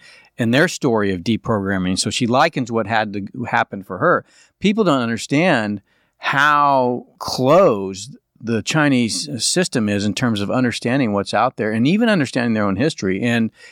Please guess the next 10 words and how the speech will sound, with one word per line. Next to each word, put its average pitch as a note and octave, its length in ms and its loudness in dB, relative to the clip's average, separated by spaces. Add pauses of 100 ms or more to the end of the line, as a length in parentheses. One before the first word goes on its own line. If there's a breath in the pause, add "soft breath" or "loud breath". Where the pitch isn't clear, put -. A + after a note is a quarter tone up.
(140 loud breath)
and B2 120 -2
so C3 460 0 (100)
there C#3+ 380 2
is C3 340 0
a A2+ 140 2
level B2+ 420 2
of, G#2+ 360 0
you A2+ 100 -2
know, G2 260 0
these, A2+ 520 -2